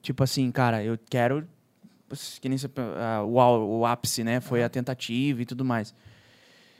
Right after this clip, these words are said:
Speaker 1: Cê, cê entende isso que cê tá, eu tô, eu tô olhando pra, pra câmera agora, porque assim, cê entende o que acontece? Como é a nossa cabeça? Como é a nossa mente?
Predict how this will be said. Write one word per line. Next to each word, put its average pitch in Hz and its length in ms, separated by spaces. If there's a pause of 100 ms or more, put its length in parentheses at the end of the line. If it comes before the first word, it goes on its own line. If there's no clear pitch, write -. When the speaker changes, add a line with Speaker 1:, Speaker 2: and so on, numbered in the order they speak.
(1300)
Speaker 1:
Cê, - 240
cê - 180
entende 196 520
isso - 160
que - 100
cê 127 120
tá, 127 260
eu 123 220
tô, 180 320
eu 135 40
tô 170 160
olhando 151 360
pra, 131 120
pra 117 240
câmera 120 300
agora, 135 240
porque 139 200
assim, 135 340 (260)
cê 208 140
entende 185 400
o - 20
que 131 80
acontece? 120 680 (560)
Como 208 280
é 165 80
a 151 40
nossa 131 280
cabeça? 123 440
Como 196 220
é 180 40
a - 20
nossa 123 280
mente? 127 400